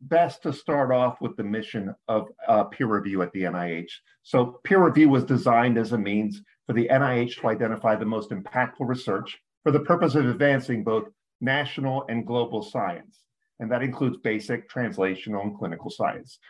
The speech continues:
And these are all geared toward improving human health.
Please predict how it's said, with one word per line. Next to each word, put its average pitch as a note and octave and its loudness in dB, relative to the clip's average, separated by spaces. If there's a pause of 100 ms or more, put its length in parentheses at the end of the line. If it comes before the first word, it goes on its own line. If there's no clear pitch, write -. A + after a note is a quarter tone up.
(280)
And A#2 6
these C#3 6
are B2 4
all C#3+ 8
geared A2 2
toward G#2 0
improving G2+ -4 (100)
human F#2 -2 (100)
health. - 0